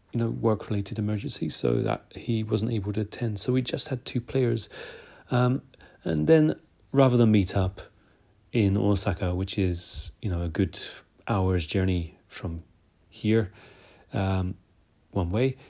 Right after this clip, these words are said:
each way, uh, I decided to just hold it online. And, um, it was a really good session. We ran from about, I think we didn't start until about seven thirty, and we ran until about ten.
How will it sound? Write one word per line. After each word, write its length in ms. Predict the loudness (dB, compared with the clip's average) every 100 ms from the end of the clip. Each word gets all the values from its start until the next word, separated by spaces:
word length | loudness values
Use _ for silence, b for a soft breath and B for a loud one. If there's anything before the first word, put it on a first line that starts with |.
| B
each 200 | -6 -2
way, 200 | -4 -4 -10 B B B
uh, 240 | -2 0 0
I 120 | 0
decided 560 | 0 2 0 2 2 0
to 220 | -2 -12
just 400 | -4 -2 -2 -4
hold 380 | -8 0 2 2
it 200 | 0 -2 -6
online. 560 | -4 -2 -2 -2 -4 -10 -14
And, 360 | -10 -8 -8 -6
um, 300 | -6 -6 -8
it 140 | -4 0
was 140 | 2
a 60 | 2
really 300 | 2 2 2
good 120 | -2
session. 580 | 0 -2 0 -2 -2 0
We 140 | -2
ran 420 | 0 0 0 0
from 240 | -4 -4 -4
about, 640 | -2 -2 0 -2 -4 -14 B B B B B B B
I 60 | B
think 180 | -6
we 40 | -2
didn't 240 | 0 0
start 280 | 0 0 -2
until 220 | -2 -2
about 220 | -2 -2
seven 300 | -2 -2 -2
thirty, 520 | -6 -2 -2 -2 -4 -10 -20 -10
and 120 | -6
we 100 | -2
ran 220 | 0 2
until 240 | 2 0 -2
about 240 | -2 -4
ten. 300 | -6 -6 -6